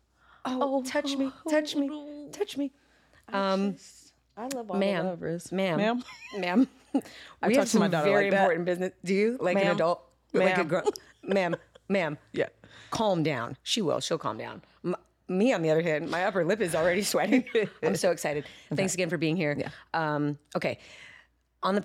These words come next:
Speaker 1: you, on the podcast, which you have been once before,
Speaker 2: Mm-hmm.
Speaker 1: we did an episode with Terry
Speaker 2: We
Speaker 1: Santil.
Speaker 2: did.
Speaker 1: Real deal,
Speaker 2: Yeah.
Speaker 1: Terry Santil. And that was so much fun. Um, so you know this a little bit, at least, I think, that you will be asked to introduce yourself.
Speaker 2: Oh, yes.
Speaker 1: Okay,
Speaker 2: Yeah.
Speaker 1: go for it. Lay it on me.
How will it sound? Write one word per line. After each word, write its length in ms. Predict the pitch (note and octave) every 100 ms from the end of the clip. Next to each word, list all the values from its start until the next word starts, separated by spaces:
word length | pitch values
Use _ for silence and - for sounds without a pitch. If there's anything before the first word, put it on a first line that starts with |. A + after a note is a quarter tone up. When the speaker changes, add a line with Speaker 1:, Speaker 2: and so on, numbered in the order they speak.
| -
Speaker 1:
you, 120 | B3+ -
on 120 | G3
the 60 | A#3
podcast, 380 | A#3+ G#3+ G3 -
which 120 | F3
you 80 | F#3
have 260 | F3 G3 G3
been 180 | G#3+
once 180 | G#3 G3
before, 480 | E3+ - G#3 C3+ A#2
Speaker 2:
Mm-hmm. 260 | D#3 D3 C#3
Speaker 1:
we 120 | E3+
did 120 | E3+
an 60 | D3
episode 320 | C3+ - C3+
with 120 | B2+
Terry 180 | - C3+
Speaker 2:
We 40 | A#2+
Speaker 1:
Santil. 460 | A3 A#3 B3 -
Speaker 2:
did. 220 | G#3 D3
Speaker 1:
Real 180 | D3+ C#3+
deal, 280 | C3 D3 D3
Speaker 2:
Yeah. 80 | C#3
Speaker 1:
Terry 160 | A2+
Santil. 400 | - G2+ G#2 - - - - - E3+
And 80 |
that 80 | G3+
was 100 | G3
so 80 | F3
much 140 | C#3+
fun. 240 | - B2 D#3+ - - -
Um, 560 | E3+ E3 D#3+ D#3+ D#3+ - _ - -
so 160 | - F3+
you 120 | E3+
know 180 | F3 E3
this 440 | D3+ D3+ - - -
a 60 | D#3+
little 240 | E3+ E3
bit, 140 | C#3 B2
at 100 | A2+
least, 300 | C3 B2+ -
I 80 | C3
think, 300 | C3 B2+ - _ _ _ -
that 160 | D3+
you 100 | D3
will 80 | D3+
be 140 | D3 D3
asked 260 | C#3 -
to 120 | - D3+
introduce 400 | D3+ C#3 D3+ -
yourself. 460 | E3+ G#3 G#3 - -
Speaker 2:
Oh, 160 | D3+ D3+
yes. 320 | C#3+ - - -
Speaker 1:
Okay, 180 | C#3 A#2+
Speaker 2:
Yeah. 60 | -
Speaker 1:
go 120 | A#2
for 160 | B2+
it. 80 | C3
Lay 140 | D#3+ D#3
it 60 |
on 120 | D#3 D#3
me. 160 | D#3